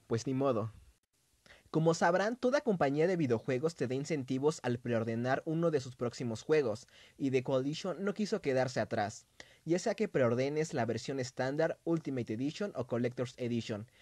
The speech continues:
y tampoco importará si sea la versión digital o física. Si hablamos de la versión digital, si la compras en Xbox Store o Windows Store, recibirás esa promoción sin problemas,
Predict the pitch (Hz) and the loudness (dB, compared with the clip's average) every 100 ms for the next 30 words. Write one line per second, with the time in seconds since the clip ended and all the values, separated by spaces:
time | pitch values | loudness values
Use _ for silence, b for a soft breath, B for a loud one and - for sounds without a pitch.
0 | b b 165 165 165 190 240 220 160 135 | b b -2 0 0 -2 -4 -2 -2 2
1 | 123 131 - 165 151 143 147 113 - 139 | 2 2 -2 -4 0 2 2 0 -4 -6
2 | 139 123 110 135 156 135 117 127 123 117 | -4 -4 -2 0 0 0 -2 -2 -4 -6
3 | - - _ _ _ _ _ _ _ b | -8 -10 _ _ _ _ _ _ _ b
4 | b - 170 160 190 233 269 202 123 123 | b 0 2 6 4 4 2 4 4 4
5 | 123 160 165 143 123 120 123 - - 135 | 0 -2 -2 -2 -2 4 4 2 -6 -2
6 | 117 117 131 135 135 127 117 127 120 127 | 0 0 -4 -2 -2 0 0 -2 -2 -4
7 | 120 117 - 135 160 - 123 131 139 127 | -6 -10 -6 -2 -2 0 -2 -2 -4 -6
8 | - - - 151 208 B B 156 143 156 | -6 -10 -2 -4 -4 B B 0 0 2
9 | 147 156 180 220 226 180 127 120 156 139 | 0 0 0 -2 -2 -2 -2 -2 -4 -4
10 | 160 123 110 123 131 101 - | -2 0 2 2 0 -2 -6